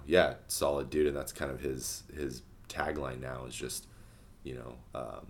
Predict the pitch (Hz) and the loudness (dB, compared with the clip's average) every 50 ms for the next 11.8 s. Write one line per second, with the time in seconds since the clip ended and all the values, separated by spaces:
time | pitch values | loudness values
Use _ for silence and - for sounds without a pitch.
0 | 71 71 71 64 64 71 - 73 - - - 76 69 69 64 65 65 65 65 64 | -8 -8 -8 -6 -6 -6 -6 -8 -6 -2 -2 -2 -2 -2 -2 -2 -2 -2 -2 -4
1 | 60 - 69 65 65 64 62 60 57 62 64 64 64 64 60 - - - 64 62 | -4 -4 -4 -4 -4 -4 -6 -6 -8 -6 -6 -6 -6 -8 -10 -10 -10 -10 -10 -8
2 | 62 71 73 73 69 - - - - - - - - - - - - - 73 73 | -4 -2 -2 -2 -2 -4 -8 -14 -20 -20 -20 -20 -20 -20 -20 -20 -16 -8 -4 -4
3 | 67 64 - - 67 65 - - 92 90 85 - - 87 78 71 69 67 64 - | -2 -2 -4 -6 -6 -6 -2 0 0 0 0 2 4 4 4 4 2 0 -4 -2
4 | - 73 73 71 71 73 - - - - - 69 67 69 76 73 - - - 76 | 0 2 2 2 2 -2 -4 -6 -12 -12 -10 -8 -6 -6 -6 -6 -8 -6 -4 -2
5 | 71 69 64 65 65 65 - - 65 64 64 64 65 67 69 71 73 76 78 92 | -2 -2 -2 -4 -6 -6 -8 -6 -6 -6 -4 -4 -4 -2 -2 0 0 0 -2 -4
6 | - - - - - - - - - - 65 76 76 76 76 73 82 76 71 71 | -6 -10 -16 -20 -20 -20 -20 -20 -16 -6 -4 -4 -4 -4 -2 -2 -2 -2 -2 -2
7 | 65 76 71 71 71 - - 69 64 - - 69 71 69 69 69 - - - - | 0 2 2 2 2 0 -4 -6 -6 -6 -6 -6 -4 -4 -4 -2 -2 -4 -2 -2
8 | 73 69 69 65 64 - 64 62 60 64 67 69 78 92 107 113 113 113 - - | -2 -2 0 -2 -4 -6 -8 -8 -8 -6 -6 -4 -4 -4 -4 -4 -6 -10 -16 -20
9 | - - - - - - - - 67 65 64 62 60 - - - - - 87 98 | -20 -20 -20 -20 -20 -20 -16 -10 -8 -8 -6 -6 -8 -10 -12 -6 2 6 6 8
10 | 95 - - - 104 92 - - 80 73 - - 76 78 80 78 73 69 - - | 6 6 4 2 2 2 4 2 0 -2 0 -2 0 2 4 4 4 4 2 0
11 | - - - - - - - 76 69 67 65 65 62 - - - | -6 -6 -6 -10 -10 0 2 2 2 2 0 -4 -6 -8 -10 -12